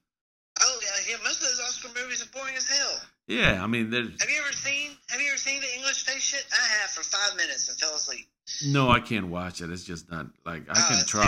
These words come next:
Speaker 1: terrible.
Speaker 2: but it's
Speaker 1: I'm not gonna say it's bad. I know it's an artsy film,
Speaker 2: It's an
Speaker 1: but I
Speaker 2: art,
Speaker 1: get
Speaker 2: yeah,
Speaker 1: it.
Speaker 2: yeah. It's just, I mean, maybe, maybe what it is. I'm not saying that it's a bad movie. It's just I'm wired a different way.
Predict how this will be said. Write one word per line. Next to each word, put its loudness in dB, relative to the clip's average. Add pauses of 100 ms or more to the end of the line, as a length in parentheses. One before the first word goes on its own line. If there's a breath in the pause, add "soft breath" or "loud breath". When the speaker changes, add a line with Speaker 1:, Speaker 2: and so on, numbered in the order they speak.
Speaker 1:
terrible. -4
Speaker 2:
but -6
it's -6
Speaker 1:
I'm 0
not 6
gonna -2
say -2
it's -4
bad. 0 (100)
I -4
know -2
it's -4
an -8
artsy -2
film, 2
Speaker 2:
It's 6
an 10
Speaker 1:
but 12
I 12
Speaker 2:
art, 6
Speaker 1:
get 0
Speaker 2:
yeah, 8
Speaker 1:
it. 6
Speaker 2:
yeah. -4 (200)
It's 0
just, 6
I 6
mean, 6
maybe, 6
maybe 4
what 10
it 8
is. 6
I'm 4
not 8
saying 4
that 6
it's 4
a 0
bad 4
movie. 4
It's -2
just 0
I'm 6
wired 8
a 6
different 2
way. -2